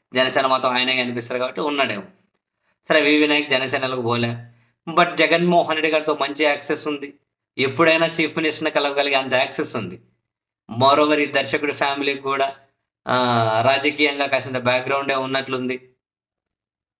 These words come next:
So, చాలాసార్లు రాజా జగన్మోహన్ రెడ్డి గారిని ప్రశంసించారు కూడా ఈ దర్శకుడు వివి వినాయక్.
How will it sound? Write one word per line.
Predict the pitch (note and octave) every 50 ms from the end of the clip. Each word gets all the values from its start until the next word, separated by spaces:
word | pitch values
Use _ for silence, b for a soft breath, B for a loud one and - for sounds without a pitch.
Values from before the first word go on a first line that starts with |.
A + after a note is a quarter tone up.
| _ _
So, | - D#3 D3+ D3+
చాలాసార్లు | D3 C3+ C3+ D3 C#3+ D#3 D3+ C#3+ D3 C#3
రాజా | C3+ C3+ C3+ C#3+ C#3+ C3+ C3 B2+
జగన్మోహన్ | A#2 A#2 C3 B2+ C3+ C#3 C#3+ D3 C#3+ C3+ B2+ C#3 C3+
రెడ్డి | C3+ C3+ C#3
గారిని | C3 C3+ C3+ C3+ B2+ C3 C3 C3 - _ _ _ _ _ _ _ -
ప్రశంసించారు | C#3 C3+ C3+ D#3 D3+ D3 - C#3+ C3+ B2+ A#2+ C3 B2 A#2+
కూడా | A#2 A#2+ A#2 A2+ G#2+
ఈ | G#2+ G#2+
దర్శకుడు | G2+ G#2+ G#2+ G2+ - - A#2 - G#2 F2 F2 - _ _ _ _ _ _ _ B2+
వివి | B2+ B2+ C3 B2+ A#2+ A2+
వినాయక్. | A2 G#2+ A2+ A2 G#2 G2 F#2+ F#2+ -